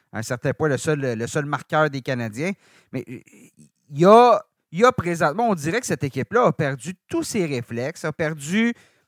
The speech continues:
sa, sa, sa, sa, la façon qu'on doit jouer. Je regardais le match hier à Seattle. Il y a deux buts que c'est dû à des mauvais changements, des changements longs.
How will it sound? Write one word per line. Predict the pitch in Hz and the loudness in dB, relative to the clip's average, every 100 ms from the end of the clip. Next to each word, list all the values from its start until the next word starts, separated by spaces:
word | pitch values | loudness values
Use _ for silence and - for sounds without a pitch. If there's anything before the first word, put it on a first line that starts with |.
| _ _ _ - | _ _ _ -18
sa, | - 143 120 | -6 -6 -4
sa, | 147 131 | -4 -6
sa, | - - | -8 -12
sa, | - 123 107 _ _ - | -10 -10 -10 _ _ -10
la | 160 143 | -4 -2
façon | - 156 - | 0 0 2
qu'on | 247 185 | 2 2
doit | 170 156 | 2 0
jouer. | 147 208 | 0 0
Je | 170 | -2
regardais | 147 160 208 | -2 -4 -4
le | 170 | -4
match | 170 190 - | -4 -4 -4
hier | 165 175 | -2 -2
à | 127 | -2
Seattle. | - 135 127 123 202 196 156 - _ | -6 -6 -4 0 2 2 0 -8 _
Il | - | -2
y | 143 | -2
a | |
deux | 143 226 165 | 4 6 6
buts | 208 | 2
que | - | -4
c'est | 156 | -8
dû | 135 151 | -6 -2
à | 185 | 0
des | 139 | -2
mauvais | 139 143 151 | -4 -2 -2
changements, | 165 170 139 123 147 190 180 | 0 2 2 -2 -4 -4 -4
des | 135 | -6
changements | 170 143 139 165 156 135 | -4 -4 -2 -2 0 0
longs. | 135 160 208 | 4 4 4